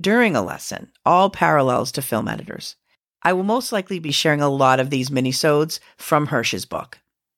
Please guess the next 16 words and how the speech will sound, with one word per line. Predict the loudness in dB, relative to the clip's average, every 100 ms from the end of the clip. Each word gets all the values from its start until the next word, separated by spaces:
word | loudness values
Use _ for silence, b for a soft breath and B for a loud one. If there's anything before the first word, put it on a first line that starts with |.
| _ _
So | -2 2
after | 4 2 -2
reading | 0 2 2 2 -4 b 0
what | 2
I'm | 2
about | 2 0 -2
to |
share | -2 2 2 0
with | -4
you | -4 -4 -8 _ _
from | -8 -4
the | -2
introduction | -2 2 2 2 0 -4
of | -4
Hirsch's | -4 -4 -4
book, | 2 2 2